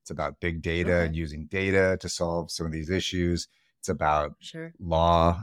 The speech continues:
Speaker 1: and, you know, diversity and, and the legal aspects. And so a lot of different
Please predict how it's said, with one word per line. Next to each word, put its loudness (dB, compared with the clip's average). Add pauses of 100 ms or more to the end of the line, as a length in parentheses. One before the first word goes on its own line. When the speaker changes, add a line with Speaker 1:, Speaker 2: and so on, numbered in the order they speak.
Speaker 1:
and, -4
you -10
know, -6
diversity -6
and, -6
and -10
the -8
legal 0
aspects. 0
And -4
so -2 (480)
a -4
lot 8
of 2
different 0